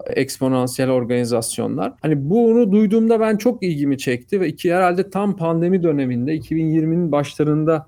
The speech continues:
bu kitabı okumuştum. Bu mesela bizim şirkette yapmış olduğumuz yeni strateji geliştirme çalışmasını da etkiledi ve bizi bir kurum amacı belirlemeye,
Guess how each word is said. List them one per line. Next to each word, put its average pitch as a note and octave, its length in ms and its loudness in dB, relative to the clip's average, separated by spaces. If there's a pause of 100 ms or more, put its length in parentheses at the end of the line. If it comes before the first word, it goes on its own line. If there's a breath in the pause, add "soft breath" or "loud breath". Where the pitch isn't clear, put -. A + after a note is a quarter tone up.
bu C#3+ 60 -4
kitabı B2+ 300 -2
okumuştum. B2 720 -4 (140)
Bu E3+ 100 0
mesela D#3+ 360 0
bizim E3 440 -2
şirkette D#3 720 -2
yapmış D#3+ 600 0
olduğumuz C#3+ 600 0 (120)
yeni D#3+ 260 2
strateji D#3+ 480 0
geliştirme D3 540 0
çalışmasını D3 760 0
da C#3 60 2
etkiledi B2 760 -2 (220)
ve D#3 320 2
bizi E3+ 520 2
bir G#3 400 2
kurum G#3 300 6
amacı E3 480 2
belirlemeye, B2 760 2